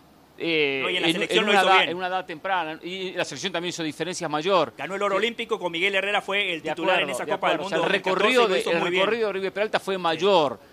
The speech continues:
Speaker 1: eh, le aportó mucho más. Pero digo, también él lo ayudó que el América, un equipo muy ofensivo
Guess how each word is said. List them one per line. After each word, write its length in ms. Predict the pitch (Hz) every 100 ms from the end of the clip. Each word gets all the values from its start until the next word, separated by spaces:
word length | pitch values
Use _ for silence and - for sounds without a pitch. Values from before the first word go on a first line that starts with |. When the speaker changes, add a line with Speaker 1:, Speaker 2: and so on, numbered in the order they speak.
| - - -
Speaker 1:
eh, 260 | 143 143 -
le 80 | 156
aportó 300 | 170 - 190
mucho 260 | 180 180
más. 240 | 190 160 - - - -
Pero 100 | 196
digo, 220 | 220 196
también 320 | 196 202 262
él 120 | 269
lo 120 | 247 226
ayudó 400 | 185 220 240 233
que 120 | 196
el 40 |
América, 280 | 190 240 220
un 40 |
equipo 220 | 196 202 202
muy 120 | 220
ofensivo 600 | 208 196 247 214 139